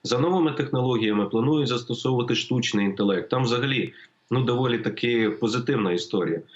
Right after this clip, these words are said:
От якби вони побудували по кожному такому заводу у двадцяти п'яти штатах, які підтримують губернатора Техаса, і запропонували людям, які живуть в цих штатах, робочі місця і фінансування відповідне, я думаю, що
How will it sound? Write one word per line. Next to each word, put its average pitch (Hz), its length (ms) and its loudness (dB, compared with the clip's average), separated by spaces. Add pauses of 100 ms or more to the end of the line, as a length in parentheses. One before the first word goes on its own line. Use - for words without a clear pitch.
(220)
От 117 140 0
якби 143 240 2
вони 160 260 2
побудували 131 760 0
по 117 160 -2
кожному 117 420 0
такому 107 380 2
заводу 110 420 2
у - 20 -2
двадцяти 104 420 0
п'яти 107 280 0
штатах, - 500 -2
які 101 240 -2
підтримують 98 580 0
губернатора 101 580 0
Техаса, 175 560 -2 (320)
і 107 80 2
запропонували 117 920 0 (300)
людям, 117 420 2
які 107 180 0
живуть 107 280 2
в 107 40 -4
цих 107 140 -4
штатах, 98 380 -2
робочі 113 400 0
місця 170 440 -2 (220)
і 120 100 0
фінансування 117 720 0
відповідне, 95 560 -2
я 135 120 0
думаю, 135 340 2
що 113 420 -2